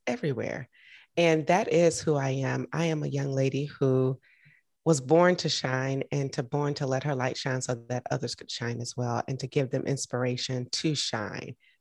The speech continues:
I know that was a lot of shining, but that's what I'm here to do. Uh,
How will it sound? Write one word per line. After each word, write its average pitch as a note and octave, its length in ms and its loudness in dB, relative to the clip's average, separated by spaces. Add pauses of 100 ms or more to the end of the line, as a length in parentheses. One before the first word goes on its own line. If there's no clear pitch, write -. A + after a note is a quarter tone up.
(100)
I C4 60 -4
know A3 100 0
that F#3 100 -2
was F#3+ 120 -10
a C#3 60 -4
lot D3+ 280 -6
of D3+ 80 -6
shining, C3+ 560 -6
but C#3+ 160 -4
that's F3 220 -2
what F#3 80 -2
I'm F#3 120 -4
here F#3 140 -4
to F#3 100 -8
do. F3+ 320 -8 (720)
Uh, E3+ 200 4